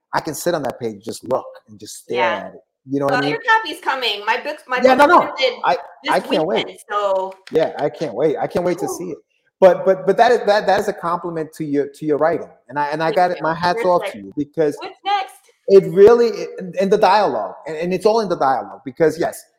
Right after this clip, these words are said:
Speaker 1: we as, as readers of comics, we don't see the work that goes into your panel descriptions. We don't
Speaker 2: Right.
Speaker 1: know, we don't see that. All we see as comic book readers is the dialogue, and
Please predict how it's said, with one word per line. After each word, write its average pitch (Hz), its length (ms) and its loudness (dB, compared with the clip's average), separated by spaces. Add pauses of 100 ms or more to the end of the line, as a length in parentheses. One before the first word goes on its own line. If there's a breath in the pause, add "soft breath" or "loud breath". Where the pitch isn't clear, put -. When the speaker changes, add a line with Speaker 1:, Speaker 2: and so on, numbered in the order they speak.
(200)
Speaker 1:
we 185 320 -4
as, 156 300 -2
as 156 180 2
readers 180 380 2
of 170 120 -4
comics, 139 540 -8 (140)
we 156 260 -6
don't 156 280 0
see 135 600 -8
the 127 80 -2
work 120 420 -2
that 120 160 -6
goes 123 340 -4
into 120 280 -16
your 110 160 -10
panel 110 260 -12
descriptions. - 560 -20 (360)
We 127 80 -10
don't 139 120 2
Speaker 2:
Right. - 160 -4
Speaker 1:
know, 131 520 0 (100)
we 156 80 4
don't 175 160 2
see 156 260 -6
that. - 240 -8
All 180 220 4
we 196 160 -4
see 185 320 -4
as 135 160 -4
comic 147 220 -6
book 135 100 -10
readers 135 340 -2 (240 soft breath)
is 139 260 0
the 123 100 -6
dialogue, 107 520 -2 (460)
and 151 360 -2